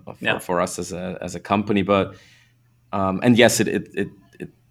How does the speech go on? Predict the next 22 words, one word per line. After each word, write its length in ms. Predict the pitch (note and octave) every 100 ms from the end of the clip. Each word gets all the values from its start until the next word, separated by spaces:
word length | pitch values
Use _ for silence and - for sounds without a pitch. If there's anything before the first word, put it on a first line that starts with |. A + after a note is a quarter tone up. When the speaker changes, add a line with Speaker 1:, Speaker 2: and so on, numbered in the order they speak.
| _ _
Speaker 1:
like, 160 | - -
puts 180 | - -
a 20 |
lot 100 | G#2
of 120 | F#2+
trust 560 | - - G#2+ G#2 - -
from 280 | - G2 F2+
the, 480 | F#2 F2+ F2+ F#2 F#2
from 180 | F#2 F#2
the 60 |
population 680 | - G2 G#2 G2 G2+ G2 F#2
into, 240 | F2+ - G2
into 260 | F#2 F#2+
us, 220 | F2+ -
into, 320 | G2 F#2+ - F2+
into 220 | - - _ -
our 120 | F2+
technology. 680 | - - - F#2 F#2+ - -
So 160 | A2 G#2+
it 260 | G#2 G#2+
certainly 400 | - C3+ G2 F#2+
helped. 480 | F2+ A2 F2+ -